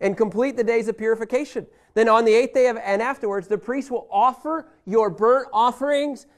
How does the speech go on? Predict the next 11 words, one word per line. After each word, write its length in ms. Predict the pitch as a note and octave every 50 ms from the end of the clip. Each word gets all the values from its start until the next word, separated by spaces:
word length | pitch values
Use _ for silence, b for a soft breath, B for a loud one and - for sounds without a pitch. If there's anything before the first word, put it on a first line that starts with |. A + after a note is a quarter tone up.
| b
and 220 | b G#3 A3 G#3 -
fellowship 500 | - A3+ A#3+ C4+ C#4+ C4+ C4+ C4+ C4 C4
offerings 580 | - A3 A3 A3+ G#3+ - A3+ A3 A3 A3+ G#3 - b b b
on 260 | - - G3+ A3+ B3
the 120 | B3 B3 A#3+
altar, 340 | G#3 G#3 G#3 G3+ - G#3 G3+
and 180 | - G3 F#3 F#3+
I 180 | G3 F#3+ G#3 A3+
will 120 | A3 G#3
accept 500 | G3 - - - - B3+ C#4+ C4+ - -
you. 240 | A3 G3+ F#3 F3+ F3+